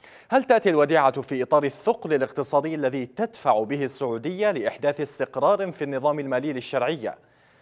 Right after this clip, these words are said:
هل استطاع التحالف العربي بقيادة السعودية تعزيز توجه الإدارة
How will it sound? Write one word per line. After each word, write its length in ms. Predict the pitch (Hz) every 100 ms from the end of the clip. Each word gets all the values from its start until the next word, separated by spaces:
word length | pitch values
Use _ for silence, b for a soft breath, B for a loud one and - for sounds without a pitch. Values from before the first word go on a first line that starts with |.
| b b
هل 80 | 98
استطاع 400 | 98 139 175 175
التحالف 520 | 165 151 170 185 -
العربي 440 | 156 135 156 165 123
بقيادة 500 | 107 151 170 175 175
السعودية 680 | 170 - 143 151 180 170 160 B B B
تعزيز 640 | - 131 120 110 208 160 123
توجه 540 | 117 135 139 143 131
الإدارة 400 | 131 135 165 156